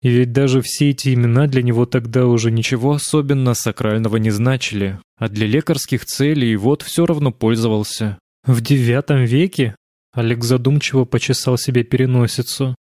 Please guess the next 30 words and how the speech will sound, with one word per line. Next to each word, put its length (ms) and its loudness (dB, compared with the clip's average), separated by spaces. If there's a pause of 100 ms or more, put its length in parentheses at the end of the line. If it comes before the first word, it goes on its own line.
(420)
«Нет, 280 2
кажется, 440 0
это 340 2
было 240 4
уже 240 4
после 380 0
девятисотого 720 0
года, 420 2 (300)
не 120 2
помню 320 2
точно. 520 -2 (500)
Детский 320 0
сад, 300 0
конечно, 500 0
со 160 -4
всеми 380 2
этими 300 0
стишками, 800 0 (200)
но 240 2
ведь 200 2
как 200 -2
ты 100 0
технику 480 2
однажды 460 2
запомнишь, 720 2
так 240 0
она 180 4
потом 400 2
и 20 4
приживётся. 920 0